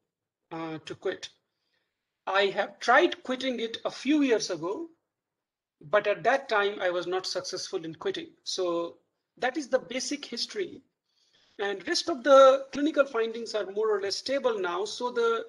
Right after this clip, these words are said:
discussion mostly is restricted around how we can help him quit smoking. So forty-six male, no other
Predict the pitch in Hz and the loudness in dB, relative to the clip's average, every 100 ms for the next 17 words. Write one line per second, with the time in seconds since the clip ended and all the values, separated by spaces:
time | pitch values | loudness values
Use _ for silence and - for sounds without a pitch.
0 | 165 240 - 302 339 320 240 247 254 262 | -10 -10 -6 -4 -2 -2 -2 -4 -6 -6
1 | 285 - 214 - 269 - 226 - 220 254 | -8 -4 -4 -4 -6 -6 -4 -2 0 2
2 | 202 196 190 233 233 240 226 202 - 269 | 2 -2 -4 -4 -6 -6 -4 -4 4 4
3 | 190 - _ _ _ _ _ _ 202 208 | 2 -6 _ _ _ _ _ _ -4 -4
4 | - 240 240 - 208 220 220 - - _ | -6 -8 -6 -6 -4 -4 -4 -10 -14 _
5 | _ _ _ - _ _ - 247 240 240 | _ _ _ -20 _ _ -6 2 6 6
6 | 240 262 - - - 254 294 - 339 262 | 4 -2 -12 -6 6 6 6 0 -2 -2
7 | 240 247 247 240 202 226 277 254 240 240 | -2 0 0 -2 -6 0 2 2 2 -2